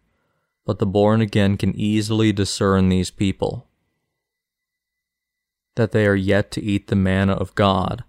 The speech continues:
and that their names are not written on the white stone.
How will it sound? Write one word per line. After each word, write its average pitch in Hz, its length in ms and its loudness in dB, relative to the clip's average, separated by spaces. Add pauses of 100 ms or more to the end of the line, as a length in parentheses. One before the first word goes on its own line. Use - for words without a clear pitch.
(440)
and 107 100 0
that 101 120 2
their 110 120 2
names 107 560 2
are 98 100 2
not 101 480 2
written 98 520 -4
on 98 220 -2
the 98 60 -2
white 95 380 -4
stone. 95 640 -4